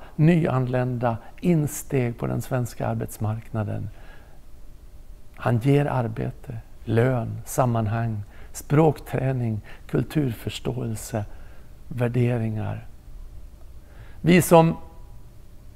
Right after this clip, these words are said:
behöver praktisk hjälp, vi kan anlita såna företag och därmed också skapa mening.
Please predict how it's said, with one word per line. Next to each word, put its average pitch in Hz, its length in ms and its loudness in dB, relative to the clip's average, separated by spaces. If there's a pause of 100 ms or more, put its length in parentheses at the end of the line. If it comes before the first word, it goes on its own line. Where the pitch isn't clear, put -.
(140)
behöver 143 880 10 (420)
praktisk - 600 4
hjälp, 160 340 6
vi 127 160 2
kan 113 280 0
anlita 127 640 2
såna 165 420 0
företag - 560 -4 (100)
och - 300 -2
därmed 135 380 10
också 147 280 0
skapa - 380 -2
mening. 131 400 -4